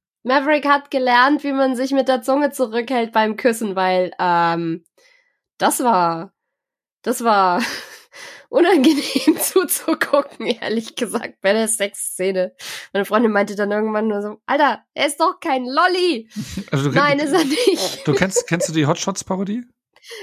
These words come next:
Speaker 1: Ja, die hab ich
Speaker 2: Hm.
Speaker 1: lange, lange vor Top Gun gesehen.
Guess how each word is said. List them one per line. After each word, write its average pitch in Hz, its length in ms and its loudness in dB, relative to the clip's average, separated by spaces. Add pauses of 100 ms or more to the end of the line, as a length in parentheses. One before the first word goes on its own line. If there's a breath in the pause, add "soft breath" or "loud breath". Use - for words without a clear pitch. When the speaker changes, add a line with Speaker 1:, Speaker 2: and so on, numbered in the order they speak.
(280 loud breath)
Speaker 1:
Ja, 277 140 2
die 269 160 -6
hab 269 120 -2
ich 330 160 -10
Speaker 2:
Hm. 226 220 -4
Speaker 1:
lange, 330 320 2
lange 311 300 -2
vor 285 380 -2
Top 220 280 -8
Gun 190 280 -6
gesehen. 202 840 -4